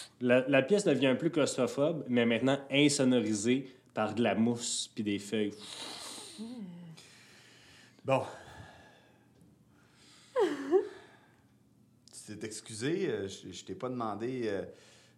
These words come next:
Speaker 2: de, je t'ai pas demandé de service, mais là, faut que tu me dises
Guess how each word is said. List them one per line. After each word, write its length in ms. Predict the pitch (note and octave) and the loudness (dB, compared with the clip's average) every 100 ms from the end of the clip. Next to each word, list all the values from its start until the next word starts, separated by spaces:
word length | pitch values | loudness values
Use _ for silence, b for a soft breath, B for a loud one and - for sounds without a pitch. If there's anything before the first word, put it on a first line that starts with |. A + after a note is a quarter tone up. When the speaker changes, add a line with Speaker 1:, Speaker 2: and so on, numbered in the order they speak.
| b - | b -14
Speaker 2:
de, 260 | E2+ C#2+ G#1+ - - b b b b _ _ | -10 -10 -12 -16 -20 b b b b _ _
je 80 | - | -16
t'ai 100 | G2+ | -12
pas 100 | F#2+ | -8
demandé 260 | A#2 A#2+ B2 | -6 -4 -4
de 40 | |
service, 460 | B2 G#2 G2 D#3 - | -6 -8 -8 -10 -10
mais 140 | F#2+ | -10
là, 260 | F#2 G#2+ G#2 G#2+ - _ _ _ _ _ _ _ _ - | -4 -2 -2 -6 -18 _ _ _ _ _ _ _ _ -14
faut 80 | C3+ | -14
que 120 | - | -10
tu 120 | A#2+ | -8
me 80 | A2 | -8
dises 500 | G#2 A#2+ C#3+ B2+ | -6 -6 -6 -8